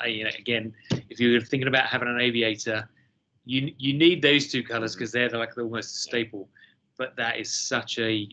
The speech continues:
Speaker 1: attention-grabbing
Speaker 2: Yeah.
Speaker 1: piece. And I think on, it looks fantastic, both on guys and ladies.
Speaker 2: Yeah.
Speaker 1: So, you know, from an aviator point of view, if you're thinking of ordering it, you probably need to do the color set,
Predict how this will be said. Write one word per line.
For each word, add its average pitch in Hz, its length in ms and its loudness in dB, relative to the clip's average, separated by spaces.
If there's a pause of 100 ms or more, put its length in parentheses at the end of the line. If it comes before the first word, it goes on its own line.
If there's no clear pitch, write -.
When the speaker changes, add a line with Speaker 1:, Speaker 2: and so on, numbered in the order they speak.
(100)
Speaker 1:
attention-grabbing 113 840 -10 (140)
Speaker 2:
Yeah. 113 120 -6
Speaker 1:
piece. - 320 -10 (400)
And 110 100 -8
I 107 60 -6
think 107 160 -8 (100)
on, 110 320 -4
it 113 260 -10
looks - 340 -10
fantastic, - 600 -12 (300)
both 113 220 2 (120)
on 113 220 -12
guys 110 380 -6
and 110 240 -10
ladies. 101 340 -16
Speaker 2:
Yeah. 80 160 -12
Speaker 1:
So, 107 60 -12
you 104 220 -14
know, 135 60 -6 (440)
from 127 180 -4
an 127 100 2
aviator 127 380 2
point 120 240 -14
of 110 60 -20
view, 113 160 -6
if 110 120 -12
you're 107 100 -20
thinking 117 280 -12
of 120 160 -12
ordering 123 340 -4
it, 120 80 -16 (1000)
you 123 80 -10
probably 120 280 -6
need 110 160 -6
to - 80 -20
do 110 140 -2
the 107 80 -12
color 101 260 -12
set, - 200 -12